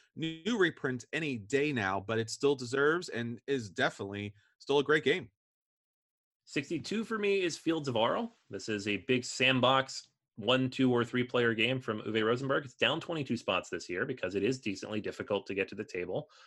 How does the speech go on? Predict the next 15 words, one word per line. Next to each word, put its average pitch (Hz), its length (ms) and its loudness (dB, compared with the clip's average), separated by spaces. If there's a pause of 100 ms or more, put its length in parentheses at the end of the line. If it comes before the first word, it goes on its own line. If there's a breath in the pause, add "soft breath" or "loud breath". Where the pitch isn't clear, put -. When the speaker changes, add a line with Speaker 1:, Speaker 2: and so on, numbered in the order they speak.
(140 soft breath)
Speaker 2:
with 98 160 -2
other 92 200 2
people, 117 480 -2 (320 soft breath)
but 104 100 6
it 113 60 6
is 113 120 2
still 127 300 4
one 131 180 4
of 147 100 2
my 120 120 2
favorites 98 380 0
of 87 100 -6
his 87 320 -4 (340 soft breath)
because 95 340 0
of 87 100 -4